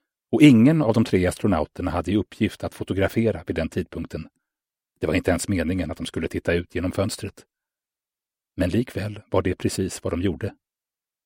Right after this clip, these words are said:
Och de såg något alldeles skimrande och speciellt som de inte kunde slita blicken från. Som så ofta vid historiska skeenden var det instinkt och tillfällighet snarare än planering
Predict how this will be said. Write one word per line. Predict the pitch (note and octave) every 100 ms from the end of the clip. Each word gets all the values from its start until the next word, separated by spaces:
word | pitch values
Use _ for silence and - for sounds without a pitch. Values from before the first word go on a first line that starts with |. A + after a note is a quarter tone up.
| _ _ _ _ _ _ -
Och | G#2+
de | A2
såg | - A2 A2+ -
något | F#2 -
alldeles | A2 F#2 D#2 D#2+ -
skimrande | - G2+ D2+ A2 A2 F#2+ - -
och | G2
speciellt | - - G#2 A2 - _ - _ _
som | - F#2+
de | G#2
inte | F#2+ -
kunde | - E2
slita | E2 F#2+ - D#2+
blicken | F2+ - - -
från. | E2 D#2+ - _ _ _ _ _ _ _ _ _ _ _ _ -
Som | B2+ A#2
så | D3
ofta | C3+ - - A2
vid | F#2+
historiska | F#2+ - F2 E2+ - F2+
skeenden | G#2+ E2 D#2+ E2+ E2+ _ _ _ _ -
var | F#2
det | -
instinkt | B2 F2 - - - - -
och |
tillfällighet | - A2 - F#2 E2+ A2 - - -
snarare | - A2+ E2+ E2 F2
än |
planering | - F#2 F#2 G2+ E2+ D2+